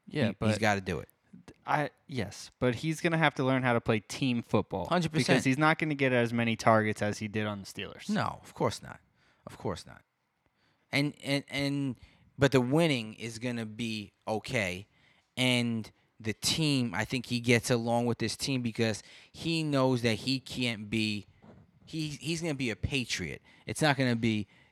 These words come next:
Speaker 2: Antonio Brown and the Steelers, Antonio Brown and the Raiders. It's gonna be the Patriots.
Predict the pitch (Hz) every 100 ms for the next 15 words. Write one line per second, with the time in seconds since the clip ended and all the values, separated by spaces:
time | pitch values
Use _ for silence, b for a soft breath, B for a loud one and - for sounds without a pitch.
0 | b - 120 139 117 113 104 107 110 107
1 | 98 - 123 120 107 - 107 98 95 92
2 | 101 - 123 117 110 104 101 101 - 113
3 | 123 113 98 92 90 90 - B B -
4 | - 127 107 104 98 - - 113 113 92
5 | 67 - -